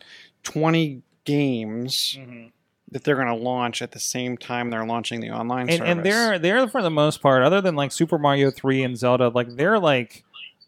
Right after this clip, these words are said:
Speaker 2: like, first generation N E S games, right?
Speaker 1: But
Speaker 2: Like Donkey Kong, tennis, soccer, so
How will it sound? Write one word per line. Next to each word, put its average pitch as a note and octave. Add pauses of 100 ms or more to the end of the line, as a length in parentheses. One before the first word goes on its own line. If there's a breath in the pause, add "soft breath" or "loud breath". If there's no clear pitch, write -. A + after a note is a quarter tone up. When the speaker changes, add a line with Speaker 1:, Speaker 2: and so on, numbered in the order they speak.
(160)
Speaker 2:
like, C3
first D#3+
generation C3+
N C#3
E B2
S A2+
games, G#2+
right? A2+ (160 soft breath)
Speaker 1:
But -
Speaker 2:
Like C3 (280)
Donkey C3+
Kong, A2
tennis, B2+
soccer, A2+
so B2